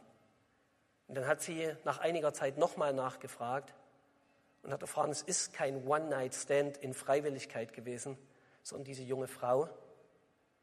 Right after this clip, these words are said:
ist das Opf-, oder ist das Ergebnis einer Vergewaltigung gewesen. Und sagt, "Ich habe in meinem Leben nie Liebe gekriegt." Und dann kamen irgendwelche Leute, die sich um meine Kinder gekümmert haben. Und ich dachte, so liebevoll, wie die sich um meine Kinder kümmern,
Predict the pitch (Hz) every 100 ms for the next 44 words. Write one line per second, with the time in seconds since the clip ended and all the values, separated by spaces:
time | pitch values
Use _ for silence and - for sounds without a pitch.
0 | - 139 - - - _ _ _ _ -
1 | - - 147 151 - - 123 - 135 -
2 | - 135 - 139 151 156 156 143 - 135
3 | 127 135 127 123 131 143 123 117 113 113
4 | 107 104 _ _ _ _ _ _ _ _
5 | _ _ _ _ _ _ - 135 156 208
6 | 202 208 214 247 247 247 285 269 285 233
7 | 214 - 185 - 180 196 214 254 - -
8 | 220 226 226 269 294 330 262 254 233 226
9 | 220 233 220 208 208 220 208 214 214 -
10 | 330 370 311 220 - 208 190 180 185 196
11 | 233 226 214 214 - - 220 214 262 277
12 | 262 262 247 247 254 233 220 208 208 277
13 | 285 262 254 277